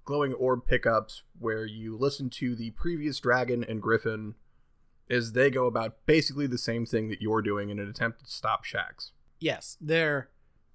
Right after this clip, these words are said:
Speaker 2: I, it, it's entirely optional little, like,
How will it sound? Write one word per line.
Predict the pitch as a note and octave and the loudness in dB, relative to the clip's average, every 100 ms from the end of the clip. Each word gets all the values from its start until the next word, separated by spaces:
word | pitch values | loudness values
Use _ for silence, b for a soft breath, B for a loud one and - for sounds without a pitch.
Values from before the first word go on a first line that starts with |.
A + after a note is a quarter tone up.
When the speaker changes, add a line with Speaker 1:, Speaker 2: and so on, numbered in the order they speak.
| _ - | _ -2
Speaker 2:
I, | E3 - | -2 -2
it, | F3 D#3+ E3+ _ _ - | -4 -4 -8 _ _ -6
it's | D3 F#3 | -4 -2
entirely | D#3+ - - G3 A3 A3 A3 - | -2 4 6 8 8 4 0 -2
optional | D3 E3 - - E3 C#3+ | 2 2 2 -2 0 0
little, | C3 C#3+ C#3 C3+ | 0 0 0 2
like, | B2 B2 - | 2 2 -2